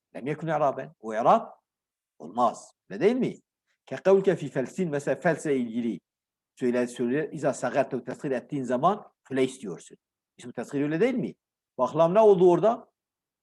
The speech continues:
Fethiyle oldu. Füleys. Ve iza kesserte, cem'u teksir yaptığın zaman ne diyorsun?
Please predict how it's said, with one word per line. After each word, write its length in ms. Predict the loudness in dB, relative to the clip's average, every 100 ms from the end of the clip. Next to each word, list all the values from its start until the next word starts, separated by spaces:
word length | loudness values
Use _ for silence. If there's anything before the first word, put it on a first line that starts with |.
| -10
Fethiyle 340 | -2 2 2
oldu. 200 | 2 -2
Füleys. 580 | -8 0 0 0 -6 -20 _ _ _ _ _ -6
Ve 120 | 2
iza 240 | 6 4 4
kesserte, 520 | -4 2 2 2 0
cem'u 220 | 0 -2
teksir 260 | -6 0 2
yaptığın 320 | 2 0 0
zaman 220 | 0 2
ne 160 | 2 4
diyorsun? 400 | 2 2 -8